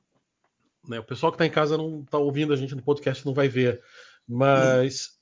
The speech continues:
uma das poucas edições fáceis disponíveis que a gente tem é uma edição da editora Porto, por exemplo, né? Eu tô mostrando aqui pro Felipe e pra Stephanie. É, é uma edição, assim,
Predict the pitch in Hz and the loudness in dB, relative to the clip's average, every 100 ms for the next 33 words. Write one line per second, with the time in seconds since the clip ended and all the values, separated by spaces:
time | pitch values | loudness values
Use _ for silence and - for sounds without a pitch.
0 | _ _ - 147 170 175 - - 202 208 | _ _ -2 4 6 6 4 2 4 4
1 | 180 185 185 175 165 - - 165 190 143 | 2 -2 -2 -2 -2 -2 0 0 0 -4
2 | 120 120 127 - 139 127 147 131 - 123 | -6 -8 -12 -2 -2 0 -4 -6 -6 -8
3 | 113 110 - 147 170 110 - _ - _ | -8 -12 -4 0 0 -4 -10 _ -20 _
4 | - 117 135 131 143 143 143 139 151 156 | -10 -6 -4 -2 0 2 0 2 2 2
5 | - - 160 165 120 - 104 120 120 107 | -4 0 4 4 2 -6 -8 -6 -6 -6
6 | 113 113 104 104 98 _ - _ 110 117 | -6 -6 -8 -12 -14 _ -20 _ -8 -6
7 | 120 135 135 - 131 127 135 127 120 135 | 0 -2 0 -2 -2 -4 -6 -8 -8 -6
8 | 120 123 117 131 123 - 131 147 - 104 | -4 -4 -4 -4 -4 -2 0 0 -2 -8
9 | 101 - _ _ _ 120 123 127 135 123 | -8 -12 _ _ _ 0 4 4 4 2
10 | 127 135 - 135 135 - 135 131 127 117 | 2 0 -2 -2 -2 -4 -4 -2 -4 -6
11 | 110 | -10